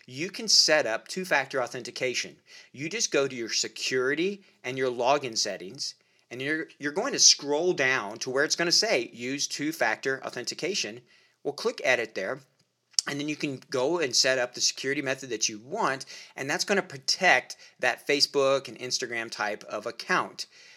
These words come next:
I would even encourage you to use some sort of, like, third-party authentication type of app. There's different ones that are out there. There's one that Google makes that I really like, that I try to use.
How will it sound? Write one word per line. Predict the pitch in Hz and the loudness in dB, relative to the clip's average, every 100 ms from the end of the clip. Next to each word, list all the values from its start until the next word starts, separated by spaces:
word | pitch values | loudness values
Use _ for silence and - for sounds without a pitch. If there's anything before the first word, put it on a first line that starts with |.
| - - | -16 0
I | 110 226 | 6 6
would | 180 | 6
even | 127 123 | 0 -6
encourage | 117 139 135 | 0 0 0
you | 135 | -2
to | 120 | -6
use | 120 139 131 | -4 0 0
some | 160 | 0
sort | 165 165 143 | 0 0 0
of, | 127 | -2
like, | 120 131 | -2 -4
third-party | - 127 131 - 131 131 | -2 -2 0 0 0 0
authentication | 110 139 123 - - 120 - 147 | -2 -4 -8 -8 -6 -2 -2 -2
type | 131 117 | -4 -6
of | 101 98 | -6 -6
app. | 101 120 - - - | -4 -4 -6 -20 -12
There's | 117 117 113 | -8 -8 -4
different | 131 143 127 | -4 -4 -6
ones | 120 127 | -4 -4
that | 123 | -4
are | 117 | 0
out | 123 123 | 0 2
there. | 127 127 | 0 -2
There's | 117 110 | -4 -6
one | 127 131 - - | -6 -8 -10 -6
that | 208 - 127 | -6 -6 -4
Google | 135 135 139 | -2 2 2
makes | 127 131 131 | 2 -2 -2
that | 117 | 0
I | 113 | 0
really | 123 120 127 127 | 0 -2 0 0
like, | 117 113 139 - | 0 -2 -2 -4
that | 131 101 | -6 -4
I | 123 | -2
try | - 131 | -2 -2
to | 127 | -2
use. | 113 123 135 147 | -4 -6 -4 -4